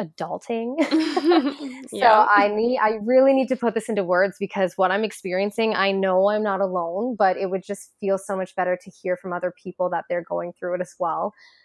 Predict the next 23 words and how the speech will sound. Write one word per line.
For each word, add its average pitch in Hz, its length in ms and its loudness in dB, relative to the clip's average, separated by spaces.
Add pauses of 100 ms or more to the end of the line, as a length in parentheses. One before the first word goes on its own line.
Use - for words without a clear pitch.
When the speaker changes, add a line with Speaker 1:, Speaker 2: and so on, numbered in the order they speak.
(140)
Speaker 1:
You 240 100 0
know, 185 140 2
you 180 240 -2
just 190 260 -10
turned 196 220 -4
twenty-five. 226 760 4
That 170 200 2
alone 196 380 0
is 214 140 -2
weird. 214 520 0
I 196 100 4
just 214 180 -2
Speaker 2:
Mm-hmm. 202 320 -6
Speaker 1:
bought 175 240 -2
my 180 120 -8
first 170 360 -8
place 294 480 0
and 180 120 -6
Speaker 2:
No, 330 440 0
Speaker 1:
the 359 60 0
job 349 80 -6
Speaker 2:
congrats. 247 960 0
<laughs> 294 60 -2